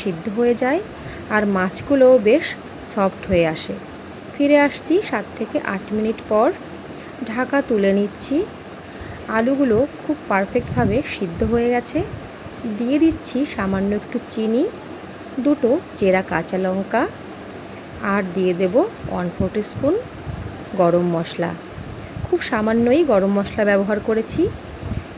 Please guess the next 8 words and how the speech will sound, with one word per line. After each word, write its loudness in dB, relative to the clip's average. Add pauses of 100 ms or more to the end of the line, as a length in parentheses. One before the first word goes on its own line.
এবারে 6 (100)
ঢাকা 2
দিয়ে 2 (280)
পাঁচ -4
মিনিটের 0
জন্য 2 (320)
রেখে 0
দেব। 2